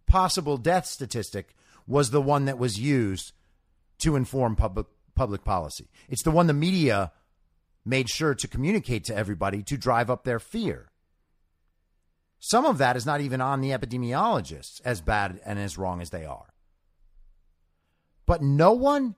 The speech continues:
in the task force or in the medical advisory group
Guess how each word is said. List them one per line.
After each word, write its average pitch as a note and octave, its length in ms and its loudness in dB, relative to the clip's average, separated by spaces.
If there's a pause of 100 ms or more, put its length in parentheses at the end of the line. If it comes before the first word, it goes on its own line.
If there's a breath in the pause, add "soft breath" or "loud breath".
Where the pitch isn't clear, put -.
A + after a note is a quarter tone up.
(600)
in E3+ 180 0
the F3 80 0
task F#3 420 -2
force D2 580 -14 (1000)
or C#3+ 160 0
in C#3+ 160 0
the C3 80 -2
medical C#3+ 640 -2
advisory A#2 800 -2
group D2+ 500 -12